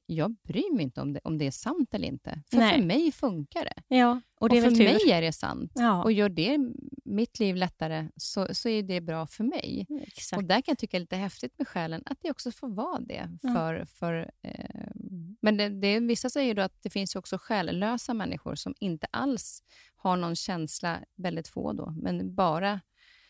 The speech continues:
Speaker 1: liksom kall blick och
Speaker 2: Mm.
Speaker 1: inte känner. Det är
Speaker 2: Mm.
Speaker 1: väl det någonstans som kanske är det liksom gemensamma nämnaren någonstans. Att
Speaker 2: Ja, men jag håller med dig. Själen är ju någonting fint.
Speaker 1: Ja.
Speaker 2: Jag vill se det som någonting fint och någonting som finns.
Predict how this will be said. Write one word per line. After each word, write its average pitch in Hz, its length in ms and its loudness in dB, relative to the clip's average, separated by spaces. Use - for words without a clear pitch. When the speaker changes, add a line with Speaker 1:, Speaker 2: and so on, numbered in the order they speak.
Speaker 1:
liksom 160 380 -6
kall 165 300 -2
blick 160 400 -6
och - 200 -4
Speaker 2:
Mm. 196 300 2
Speaker 1:
inte 160 640 -2
känner. 262 800 2
Det - 60 -4
är 214 80 4
Speaker 2:
Mm. 185 120 4
Speaker 1:
väl 190 140 -2
det 214 160 -2
någonstans 202 400 -6
som 160 120 -10
kanske 165 300 -6
är 160 40 -2
det 156 80 -4
liksom 147 420 -8
gemensamma 175 800 -2
nämnaren 165 460 -6
någonstans. - 500 -10
Att - 80 -12
Speaker 2:
Ja, 196 280 4
men 180 120 2
jag 175 80 2
håller 233 200 6
med 180 220 2
dig. 190 100 0
Själen 202 480 0
är 233 100 2
ju 202 60 2
någonting 180 360 0
fint. 220 440 -2
Speaker 1:
Ja. 226 280 0
Speaker 2:
Jag 220 140 8
vill 247 100 2
se - 160 0
det 170 100 0
som 170 160 -2
någonting 170 340 0
fint 202 400 2
och 180 60 2
någonting 170 320 0
som 165 140 -4
finns. 202 500 -2